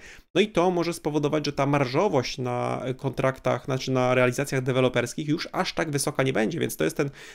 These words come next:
segment, na który ja bym jednak troszeczkę, e, tutaj uważał. Zauważmy, że w pierwszym kwartale,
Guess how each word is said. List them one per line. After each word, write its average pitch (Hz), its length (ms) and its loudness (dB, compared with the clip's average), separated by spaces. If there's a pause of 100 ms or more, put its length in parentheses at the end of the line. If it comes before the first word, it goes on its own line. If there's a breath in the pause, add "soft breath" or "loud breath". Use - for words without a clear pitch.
(180 loud breath)
segment, 170 300 2
na 156 100 -2
który 143 180 -2
ja 139 60 4
bym 147 160 4
jednak 131 260 0
troszeczkę, 131 520 0 (420 loud breath)
e, 131 140 4
tutaj 131 480 4
uważał. 135 480 6
Zauważmy, 151 360 2
że 139 80 -2
w - 40 -10
pierwszym 143 300 0
kwartale, 139 500 2